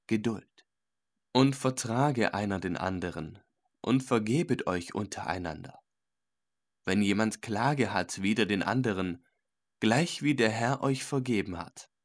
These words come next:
so auch ihr. In Vers elf, da ist nicht mehr Jude und so weiter. Das fügt Paulus hinzu, weil er sich bemüht,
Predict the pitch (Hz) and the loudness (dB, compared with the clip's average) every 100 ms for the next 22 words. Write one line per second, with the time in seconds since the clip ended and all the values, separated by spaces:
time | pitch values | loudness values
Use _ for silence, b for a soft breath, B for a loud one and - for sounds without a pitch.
0 | _ _ _ 90 92 110 - 110 101 - | _ _ _ -6 -2 0 0 -4 -6 -8
1 | - 110 - _ _ _ _ _ _ _ | -8 -8 -12 _ _ _ _ _ _ _
2 | _ _ _ _ _ _ _ _ _ _ | _ _ _ _ _ _ _ _ _ _
3 | _ _ _ _ _ _ _ _ _ _ | _ _ _ _ _ _ _ _ _ _
4 | _ _ _ _ _ _ _ _ _ _ | _ _ _ _ _ _ _ _ _ _
5 | - 123 131 147 151 - - 160 101 80 | 0 2 4 2 0 0 -2 -2 -2 -4
6 | - - - _ _ _ _ _ _ - | -12 -20 -20 _ _ _ _ _ _ -4
7 | 117 - 104 - 139 - 147 131 139 123 | 0 0 0 -2 -2 0 0 2 2 -2
8 | 80 - - _ - 87 80 - 98 98 | -4 -10 -16 _ -10 -10 -10 -12 -12 -14
9 | - - _ _ _ _ _ _ _ _ | -20 -20 _ _ _ _ _ _ _ _
10 | _ _ _ _ _ _ _ _ - 139 | _ _ _ _ _ _ _ _ 2 4
11 | 208 - 185 165 - 113 127 180 160 185 | 2 -2 -2 -2 -4 0 0 0 -2 -4
12 | 175 - - 170 82 - _ _ _ 139 | -6 -6 -4 -2 -4 -10 _ _ _ 4
13 | 160 160 139 135 - 98 87 90 120 - | 6 6 4 2 2 2 2 2 0 -4